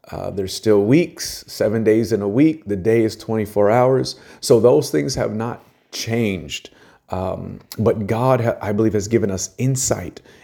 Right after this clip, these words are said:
into those things. And, uh, we just finished up a, a series, uh, recently just talking about the Sabbath day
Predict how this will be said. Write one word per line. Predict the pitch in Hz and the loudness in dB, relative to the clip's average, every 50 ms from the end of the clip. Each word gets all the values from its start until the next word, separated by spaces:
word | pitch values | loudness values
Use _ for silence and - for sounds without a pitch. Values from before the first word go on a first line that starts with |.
| _ _ | _ _
into | 110 110 98 - 104 | -6 -4 0 0 2
those | 92 95 90 - - | 2 2 0 -2 -2
things. | - - 85 71 65 65 - - - - - - - _ _ _ - | -4 -4 -4 -4 -6 -10 -14 -14 -16 -20 -20 -20 -20 _ _ _ -10
And, | 98 95 92 92 92 | -8 -6 -4 -4 -2
uh, | 98 95 | 0 2
we | 107 143 | 4 4
just | 160 - - - | 4 2 0 2
finished | - 165 147 143 131 - | 4 4 4 4 4 4
up | 131 123 - - | 2 2 4 2
a, | 98 98 - | 0 0 0
a | 101 104 | -2 -4
series, | 101 - - - 113 110 107 104 101 98 95 - - - _ _ _ _ _ - | -6 -4 -2 0 0 2 2 0 0 -2 -6 -8 -12 -16 _ _ _ _ _ -10
uh, | 98 95 98 | -8 -6 -2
recently | 98 113 110 101 - - 98 104 101 | 0 0 0 0 -2 -4 -2 -4 -4
just | 101 107 98 - - | -4 -4 -8 -8 -6
talking | - 101 101 - 101 98 | -6 -6 -4 -4 -6 -6
about | - - 98 95 92 - - | -6 -6 -6 -6 -6 -8 -8
the | - | -10
Sabbath | 90 - - - 92 92 95 92 98 95 - 101 | -8 -6 -4 -2 -2 0 0 0 0 -2 -2 -2
day | 95 98 95 98 95 92 95 - | 0 2 2 0 0 -4 -6 -12